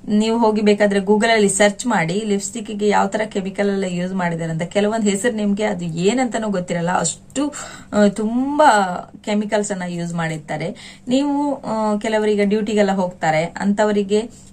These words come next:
ಡೈಲಿ ಲಿಪ್‌ಸ್ಟಿಕ್ ಇಲ್ಲ ಅಂದ್ರೆ ಆಗಲ್ಲ, ಲಿಪ್‌ಸ್ಟಿಕ್ ಹಾಕೊಂಡೇ ಹೋಗ್ಬೇಕು. ಹಾಕೊಂಡ್ರೆ ಅವ್ರ ಅದೊಂದು ಮೇಕಪ್, ಆ, ಕಂಪ್ಲೀಟ್ ಆಗಿದೆ ಅಂತ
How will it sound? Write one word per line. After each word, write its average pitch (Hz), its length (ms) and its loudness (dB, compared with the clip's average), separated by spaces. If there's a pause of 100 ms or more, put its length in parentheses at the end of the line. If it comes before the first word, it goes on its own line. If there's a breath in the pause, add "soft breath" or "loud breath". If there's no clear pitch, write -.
(340)
ಡೈಲಿ 233 360 4
ಲಿಪ್‌ಸ್ಟಿಕ್ 214 500 -2
ಇಲ್ಲ 185 140 0
ಅಂದ್ರೆ 156 200 -2
ಆಗಲ್ಲ, 156 280 -2
ಲಿಪ್‌ಸ್ಟಿಕ್ 208 600 -2
ಹಾಕೊಂಡೇ 208 500 2
ಹೋಗ್ಬೇಕು. 160 380 -2
ಹಾಕೊಂಡ್ರೆ 262 440 2
ಅವ್ರ 233 200 2
ಅದೊಂದು 202 280 0
ಮೇಕಪ್, 202 580 -2 (360 loud breath)
ಆ, 190 120 -2
ಕಂಪ್ಲೀಟ್ 214 560 2
ಆಗಿದೆ 180 300 2
ಅಂತ 170 220 -4